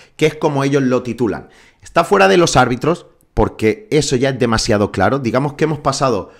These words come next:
eh, a grosso modo, el, aquella famosa leyenda de, de los maletines, de pagar a los árbitros, a los clubes y demás con maletines. Luego pasamos a corromper todo el sistema arbitral,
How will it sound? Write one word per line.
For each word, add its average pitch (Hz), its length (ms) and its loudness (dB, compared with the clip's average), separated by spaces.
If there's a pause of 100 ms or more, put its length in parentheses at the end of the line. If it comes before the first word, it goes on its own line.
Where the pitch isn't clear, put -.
(400)
eh, 120 260 0
a 110 100 -2
grosso 131 320 0
modo, 120 540 -2 (200)
el, 104 580 0
aquella 143 500 0
famosa 131 380 -4
leyenda 117 400 -2
de, 92 320 -4
de 87 120 -8
los 95 160 -6
maletines, 101 480 0
de 92 120 -2
pagar 95 280 0
a 110 60 2
los 98 220 -4
árbitros, 107 380 0
a 104 40 -4
los 95 80 -6
clubes 113 300 -4
y - 20 0
demás 107 200 -2
con 117 140 -4
maletines. 151 540 -2 (380)
Luego 151 260 -2
pasamos 143 480 -2
a 110 140 0
corromper 110 520 -2
todo 196 280 6
el 127 40 6
sistema 131 380 0
arbitral, 120 540 -2